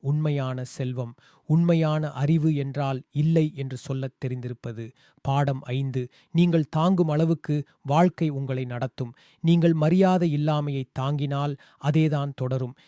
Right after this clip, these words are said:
நீங்கள் வரம்புகளை அமைத்தால் வாழ்க்கை அதை மதிக்கும். நீங்கள் ஏற்றுக்கொள்ளும் அளவுக்கு உலகம் உங்களை நடத்தும். பாடம் ஆறு. மிக கடினமான போராட்டங்கள் அமைதியில் நடக்கின்றன. யாரும் பார்க்காத நேரங்களில்தான் வலிமை உருவாகிறது.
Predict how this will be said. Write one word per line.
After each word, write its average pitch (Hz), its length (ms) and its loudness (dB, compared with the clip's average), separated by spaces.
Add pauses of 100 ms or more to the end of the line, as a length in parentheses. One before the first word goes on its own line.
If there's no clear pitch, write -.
(120)
நீங்கள் 175 280 4
வரம்புகளை 165 600 2
அமைத்தால் 135 580 -6 (280)
வாழ்க்கை 156 540 2
அதை 127 280 -8
மதிக்கும். 123 500 -8 (280)
நீங்கள் 165 360 6
ஏற்றுக்கொள்ளும் 170 640 4
அளவுக்கு 151 500 -2
உலகம் 160 420 2
உங்களை 127 320 -6
நடத்தும். 123 500 -8 (280)
பாடம் 151 340 4
ஆறு. 127 280 -6 (320)
மிக 160 300 6
கடினமான 175 580 2
போராட்டங்கள் 143 720 -2
அமைதியில் 147 580 0
நடக்கின்றன. 131 580 -4 (300)
யாரும் 156 460 2
பார்க்காத 160 640 -2
நேரங்களில்தான் 139 840 -2 (120)
வலிமை 151 380 2
உருவாகிறது. 127 680 -6